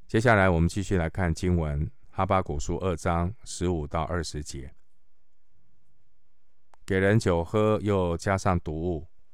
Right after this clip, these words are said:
使他喝醉，好看见他下体的有祸了。你满受羞辱，不得荣耀，你也喝吧。显出是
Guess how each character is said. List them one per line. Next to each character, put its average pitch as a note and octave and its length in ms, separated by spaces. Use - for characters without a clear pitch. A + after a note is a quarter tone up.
使 - 180
他 E2 200
喝 D#2+ 200
醉， D#2+ 300
好 F#2 160
看 A2+ 240
见 G#2+ 240
他 G2 180
下 G2+ 240
体 D2+ 220
的 D2+ 240
有 C#2+ 260
祸 D#2 400
了。 C2 240
你 F#2+ 300
满 F2 240
受 F2+ 380
羞 G2+ 300
辱， E2+ 360
不 G2+ 120
得 D#2+ 220
荣 D#2 260
耀， E2 300
你 F2+ 140
也 E2+ 160
喝 F2+ 440
吧。 D2+ 260
显 G2 260
出 A#2 220
是 G#2 420